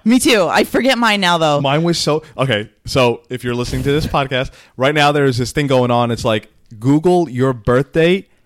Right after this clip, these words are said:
Speaker 2: and Florida man." And mine was so scary.
Speaker 1: What was yours?
Speaker 2: I'm trying to talk so I could fill time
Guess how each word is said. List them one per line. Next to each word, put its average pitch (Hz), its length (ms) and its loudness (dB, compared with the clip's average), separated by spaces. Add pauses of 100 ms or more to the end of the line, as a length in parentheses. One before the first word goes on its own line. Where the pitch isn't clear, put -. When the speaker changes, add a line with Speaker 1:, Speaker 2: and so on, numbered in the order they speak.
(200)
Speaker 2:
and 117 280 0
Florida 113 520 0
man." 85 340 -4 (100)
And 113 160 -6
mine 143 580 -2
was 110 640 -4
so 135 840 -6
scary. 143 800 -8
Speaker 1:
What 180 120 -14
was 180 120 -14
yours? 156 340 -16
Speaker 2:
I'm 120 120 -2
trying 131 280 -4
to 131 100 -10
talk 127 340 -6
so 123 100 -8
I 113 60 -6
could - 140 -14
fill 120 280 -8
time 135 640 -8